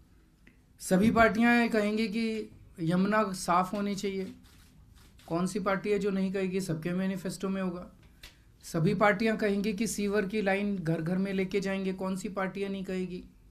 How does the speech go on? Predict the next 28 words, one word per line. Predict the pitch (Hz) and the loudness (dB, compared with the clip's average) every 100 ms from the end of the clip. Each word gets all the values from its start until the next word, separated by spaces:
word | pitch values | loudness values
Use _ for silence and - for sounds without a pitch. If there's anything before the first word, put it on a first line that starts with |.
| - - - - - - - - - - - - - - - | -20 -20 -20 -20 -20 -20 -20 -20 -20 -20 -20 -20 -20 -20 -8
सभी | - 165 202 | -2 0 2
पार्टियां | 208 202 208 220 220 | 4 2 2 2 2
कहेंगी | 220 196 202 | 2 0 0
कि | 202 214 | -2 -2
सफाई | 208 190 185 196 | -2 0 2 2
होनी | 202 202 | 0 -2
चाहिए | 202 196 | -2 -2
दिल्ली | 185 185 190 | -2 -2 -4
की। | 185 196 - - - - - - - - - - - | -6 -10 -16 -20 -20 -20 -20 -20 -20 -20 -20 -20 -6
तो | 190 196 | 0 0
हमारा | 165 175 180 208 | 2 4 4 6
ये | 254 240 | 6 6
कहना | 196 170 156 165 | 2 2 4 4
है | 160 180 | 2 -2
कि | 175 196 190 185 - - - - - | -4 -6 -6 -6 -12 -20 -20 -20 -4
केंद्र | 196 208 214 214 | 4 4 4 0
सरकार | 214 180 156 170 170 170 | 0 -2 -2 -2 0 -2
जो | 165 | -2
बजट | 156 156 160 190 185 - | -2 -2 0 -2 -4 -8
एक | 156 170 170 | -4 -4 -4
फरवरी | - 160 156 165 | -4 -2 -2 -2
को | 165 165 | -4 -6
प्रस्तुत | 160 156 - 156 | -4 -6 -6 -8
करेगी, | - 139 139 160 - - - - - - - - - - | -8 -8 -8 -8 -12 -18 -20 -20 -20 -20 -20 -20 -20 -8
उसमें | 185 196 233 233 233 160 | -4 0 2 2 2 0
दिल्ली | 180 185 220 | 0 0 0
के | 190 208 | 0 0
अंदर | 202 160 170 175 | 0 0 0 0